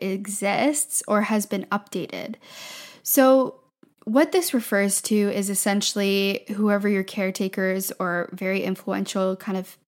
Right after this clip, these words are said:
beings in your early life, whether that's parents, grandparents, teachers, et cetera. It's not to say that this period and this, these lessons that we learned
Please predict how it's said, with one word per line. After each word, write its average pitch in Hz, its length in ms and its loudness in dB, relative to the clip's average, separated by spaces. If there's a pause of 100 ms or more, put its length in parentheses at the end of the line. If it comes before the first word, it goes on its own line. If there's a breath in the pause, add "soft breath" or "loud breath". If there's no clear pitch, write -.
(160)
beings 196 520 0
in 175 120 -4
your 202 140 -2
early 185 280 -2
life, 185 300 -2
whether 175 160 -2
that's 170 200 -6
parents, 254 380 2
grandparents, 196 680 -4
teachers, 202 520 -2
et 190 80 -8
cetera. 220 500 2 (880 loud breath)
It's 294 240 0
not 311 220 4
to 339 100 0
say 262 280 4
that 226 260 0
this 214 240 2
period 196 960 0
and 190 640 0 (580 soft breath)
this, - 920 0 (760 loud breath)
these 220 220 4
lessons 202 480 0
that 190 140 -2
we 196 80 0
learned 185 500 -2